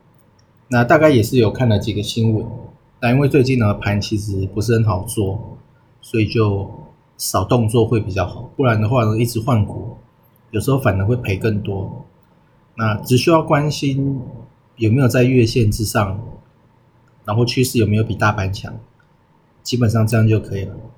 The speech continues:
那除非是真的赔太多，那就会慢慢减码。然后再来就是 Delta 病毒发威，东京日增三千三百例，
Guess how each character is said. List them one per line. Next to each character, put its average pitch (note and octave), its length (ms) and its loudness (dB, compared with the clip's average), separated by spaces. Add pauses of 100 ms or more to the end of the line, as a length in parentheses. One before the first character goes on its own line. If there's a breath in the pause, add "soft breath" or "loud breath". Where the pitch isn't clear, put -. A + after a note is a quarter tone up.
(120)
那 B2 80 0
除 A#2+ 160 2
非 C3 120 4
是 B2+ 200 0
真 B2+ 160 2
的 A2+ 80 4
赔 G2+ 180 -2
太 G#2+ 220 2
多， G2 400 -4 (260 loud breath)
那 A#2 140 -2
就 A2+ 160 0
会 G#2 340 0 (240)
慢 A#2 180 2
慢 A#2 160 2
减 G2 220 -2
码。 G2 240 -4 (1800 loud breath)
然 A#2+ 120 2
后 C#3+ 80 4
再 D3+ 200 4
来 A#2 160 4
就 C3 120 0
是 A#2 480 0 (240)
Delta C3 460 2
病 G#2+ 320 0
毒 G2 340 -4
发 G2+ 220 2
威， G2+ 420 -2 (960)
东 C3+ 280 0
京 C3 340 0
日 B2+ 240 4
增 A2+ 480 0
三 A#2 260 2
千 A2+ 240 2
三 A2+ 240 0
百 G#2 180 -4
例， G2+ 200 -2